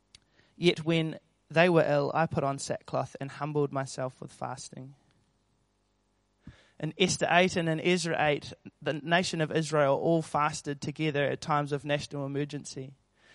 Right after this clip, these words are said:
In Esther, Mordecai's, um, or Haman's plan to,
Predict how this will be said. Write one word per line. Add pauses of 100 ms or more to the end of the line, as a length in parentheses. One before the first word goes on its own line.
(300)
In
Esther,
Mordecai's,
um, (960)
or
Haman's
plan
to,